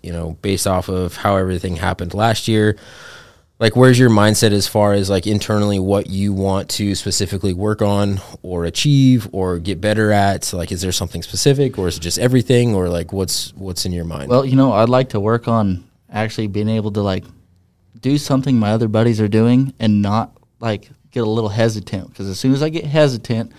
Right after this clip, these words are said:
Speaker 2: that's when my mind messes with me the rest of the time. But if I just go for it,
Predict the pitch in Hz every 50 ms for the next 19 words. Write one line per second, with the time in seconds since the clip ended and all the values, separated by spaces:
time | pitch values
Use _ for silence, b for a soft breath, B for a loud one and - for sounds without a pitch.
0 | b b b b _ 117 110 107 107 - 117 113 110 104 104 107 110 110 113 110
1 | 120 120 113 - - 120 113 117 113 110 - 123 110 98 98 104 101 98 - 98
2 | 95 95 - - 110 107 95 95 101 104 101 104 - 104 104 107 120 120 117 -
3 | 123 120 123 120 - - 139 143 156 160 160